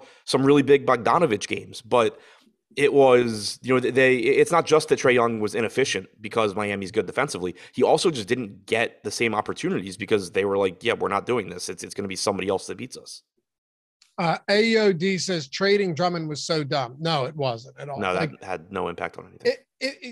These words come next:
Speaker 2: it, here's why it make, here's why it doesn't matter at all.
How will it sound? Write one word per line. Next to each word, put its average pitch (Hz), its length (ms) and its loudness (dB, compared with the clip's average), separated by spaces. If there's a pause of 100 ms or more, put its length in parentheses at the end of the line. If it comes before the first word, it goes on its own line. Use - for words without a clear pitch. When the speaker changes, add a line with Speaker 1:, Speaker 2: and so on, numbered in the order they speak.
(160)
Speaker 2:
it, 214 60 -6
here's 220 340 -2
why 226 240 4
it 190 220 -2
make, 190 280 -2
here's 185 360 0
why 226 140 4
it 151 160 -2
doesn't 175 320 -2
matter 160 380 -4
at 147 120 -4
all. 135 260 -4